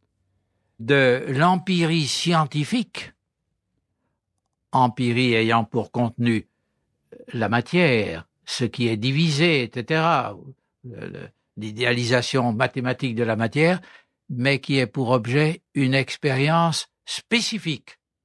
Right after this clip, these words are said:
qu'elle seule pouvait comprendre et exprimer, à savoir l'expérience intérieure de la durée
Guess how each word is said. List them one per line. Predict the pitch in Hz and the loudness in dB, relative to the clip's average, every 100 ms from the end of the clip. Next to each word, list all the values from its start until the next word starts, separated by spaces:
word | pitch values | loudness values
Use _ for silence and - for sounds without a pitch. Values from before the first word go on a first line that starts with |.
| _ _ _ _ _ - | _ _ _ _ _ -2
qu'elle | 165 156 | 0 0
seule | - - 220 190 | 0 2 2 0
pouvait | - 160 131 131 123 95 _ _ _ _ _ _ _ _ _ - | -8 -6 -2 2 0 0 _ _ _ _ _ _ _ _ _ -2
comprendre | 123 120 - 131 117 107 - - - | 0 0 2 4 4 2 -6 -12 -2
et | 123 | 0
exprimer, | 117 - 117 117 131 147 _ _ _ _ _ _ _ - | 0 -6 -4 0 0 -2 _ _ _ _ _ _ _ -8
à | 131 | -6
savoir | - 113 123 123 120 - | -4 0 0 -2 -6 -4
l'expérience | 123 113 - 110 113 107 107 - - | -2 -2 -2 0 2 0 -2 -8 -4
intérieure | 123 110 107 107 101 98 - | -4 2 2 4 2 0 -6
de | 110 107 | -2 0
la | 107 | 2
durée | 98 95 90 98 95 | 0 -2 -4 -4 -6